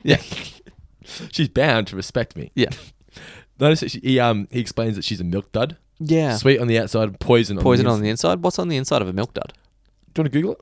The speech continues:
Speaker 2: Not too sure. But I'm assuming milk duds were not impressed by this gag at all.
Speaker 1: Probably not, no.
Speaker 2: No.
Speaker 1: Milk duds are a caramel candy enrobed. That's a nice word.
Speaker 2: Mm.
Speaker 1: Enrobed in a confectionery coating made from cocoa and vegetable oil.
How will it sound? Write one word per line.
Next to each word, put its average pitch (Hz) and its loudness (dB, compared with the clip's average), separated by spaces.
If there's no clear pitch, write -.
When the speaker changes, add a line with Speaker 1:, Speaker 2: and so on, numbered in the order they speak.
Speaker 2:
Not 143 -6
too 127 -2
sure. - -4
But 123 2
I'm 110 -2
assuming 123 0
milk 135 -2
duds 101 -8
were 107 -2
not 120 -2
impressed 104 -2
by 85 -6
this 82 -6
gag 101 -4
at 87 -6
all. - -6
Speaker 1:
Probably 165 2
not, - -6
no. - -4
Speaker 2:
No. 160 2
Speaker 1:
Milk 160 2
duds 156 4
are 123 4
a 117 4
caramel 165 -2
candy 101 -2
enrobed. 127 4
That's - -4
a 330 -2
nice 175 -4
word. - -4
Speaker 2:
Mm. 214 -2
Speaker 1:
Enrobed 139 -4
in 117 0
a 110 0
confectionery 131 -2
coating 107 2
made 98 0
from 110 -10
cocoa 147 0
and 101 -4
vegetable 156 -4
oil. - -6